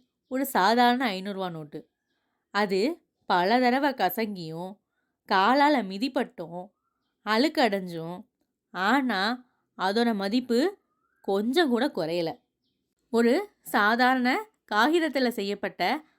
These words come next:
ஐந்நூறு ரூபா நோட்டே அதோட மதிப்பை இழக்காம இருக்கும்போது, மனிதர்களாகிய நாம அவமானப்படுத்தப்படும் போதும் சரி, கஷ்டப்படுத்தப்படும் போதும் சரி, பல தோல்விகளை சந்திக்கும் போதும் சரி, நம்மளோட மதிப்பு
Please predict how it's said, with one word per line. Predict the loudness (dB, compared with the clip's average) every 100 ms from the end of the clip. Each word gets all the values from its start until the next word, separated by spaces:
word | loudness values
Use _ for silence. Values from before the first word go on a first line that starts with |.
| _
ஐந்நூறு | -6 -2 0 2 0
ரூபா | 0
நோட்டே | -4 -4 -4 -2 -2 -6 _ -8
அதோட | -4 -2 -2
மதிப்பை | -2 -2 0 0 0
இழக்காம | 0 0 2 2
இருக்கும்போது, | -2 -6 -8 -6 -6 -6 -6 -10 _ _ _ -6
மனிதர்களாகிய | 0 2 2 2 2 0 -2
நாம | -4 -2 0 0 -2 -4 -6 _ _ _ _ -4
அவமானப்படுத்தப்படும் | 0 2 2 2 0 -4 -6 -6 -6 -4
போதும் | -2 -2
சரி, | -2 -4 -4 -10 _ _ _ -2
கஷ்டப்படுத்தப்படும் | -2 0 0 2 0 0 -2 -4 -2
போதும் | -4 -4
சரி, | -4 -6 -6 -12 _ _ _
பல | -2 2 2
தோல்விகளை | 0 0 2 4 4 2 0
சந்திக்கும் | -2 -6 -6 -6 -6
போதும் | -4 -4
சரி, | -6 -6 -8 -10 _ _ _ -8
நம்மளோட | -4 0 2 2 2
மதிப்பு | 0 -2 -2 -2 -2